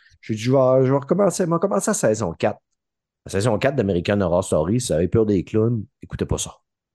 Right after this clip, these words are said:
C'est weird en tabarnak, mais je suis tombé en amour avec cette saison-là, là. Je,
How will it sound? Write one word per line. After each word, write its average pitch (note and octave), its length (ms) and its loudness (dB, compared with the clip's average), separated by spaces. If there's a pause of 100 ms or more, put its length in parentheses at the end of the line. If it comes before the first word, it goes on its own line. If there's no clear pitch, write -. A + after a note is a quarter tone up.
(100)
C'est F#2 240 -4
weird A2 500 0
en E2+ 240 -6 (320)
tabarnak, E2+ 1080 -6
mais F#2+ 120 -4
je F2+ 180 -2
suis A#2+ 680 -2
tombé A#2+ 240 2
en B2 100 2
amour G#2 300 2
avec G2 100 0
cette F#2+ 140 0
saison-là, F#2+ 520 0
là. C3 200 4
Je, G#2 220 -6